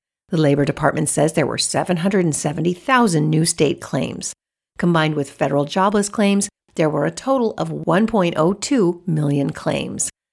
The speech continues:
The combined total has been above the one million mark since the beginning of the pandemic.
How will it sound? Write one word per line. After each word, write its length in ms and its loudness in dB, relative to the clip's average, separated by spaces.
The 100 0
combined 480 0
total 320 0
has 140 -2
been 160 0
above 420 -2
the 80 2
one 240 0
million 240 2
mark 320 0
since 220 -4
the 80 -4
beginning 360 0
of 100 -6
the 60 -4
pandemic. 720 -4